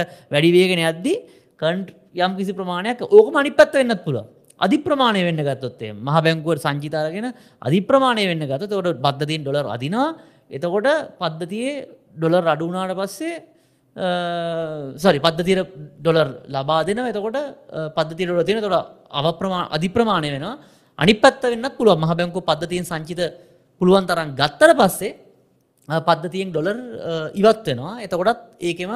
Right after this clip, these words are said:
අනිත් පැත්ත සිදු වෙන්න පුළුවන්. එතකොටත් ඒගොල්ලෝ කරන්නේ, අ, පද්ධතියෙන් ඩොලර් ටිකක් අරගෙන අර තියෙන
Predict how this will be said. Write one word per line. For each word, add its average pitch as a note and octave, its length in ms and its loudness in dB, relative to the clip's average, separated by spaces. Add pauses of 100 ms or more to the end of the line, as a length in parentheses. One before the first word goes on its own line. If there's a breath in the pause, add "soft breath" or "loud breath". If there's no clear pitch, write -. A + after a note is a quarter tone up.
(580)
අනිත් G3 220 -2
පැත්ත - 220 0
සිදු E3+ 220 -8
වෙන්න E3 140 -6
පුළුවන්. E3 340 -6
එතකොටත් B3+ 400 0
ඒගොල්ලෝ G#3+ 260 2
කරන්නේ, G3 380 -6 (480 soft breath)
අ, F3+ 100 -2 (320)
පද්ධතියෙන් F#3 520 -4
ඩොලර් F3+ 240 0
ටිකක් E3+ 340 -2
අරගෙන B3 360 2 (260)
අර F3 180 -8
තියෙන F3+ 240 -6